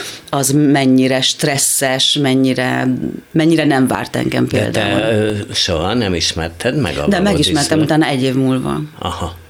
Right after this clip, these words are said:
Speaker 1: Igen, megkerestem.
Speaker 2: Mármint azután, hogy megtudtad,
Speaker 1: Hogy, igen,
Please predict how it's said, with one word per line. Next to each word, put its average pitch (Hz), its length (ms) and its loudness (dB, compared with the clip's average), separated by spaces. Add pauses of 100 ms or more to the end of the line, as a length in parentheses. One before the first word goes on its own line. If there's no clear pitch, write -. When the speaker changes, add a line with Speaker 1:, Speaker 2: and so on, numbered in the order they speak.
(600)
Speaker 1:
Igen, 143 120 2
megkerestem. 113 540 0
Speaker 2:
Mármint 123 200 0
azután, 107 600 0
hogy 92 220 2
megtudtad, 92 760 -2
Speaker 1:
Hogy, - 80 0
igen, 139 180 0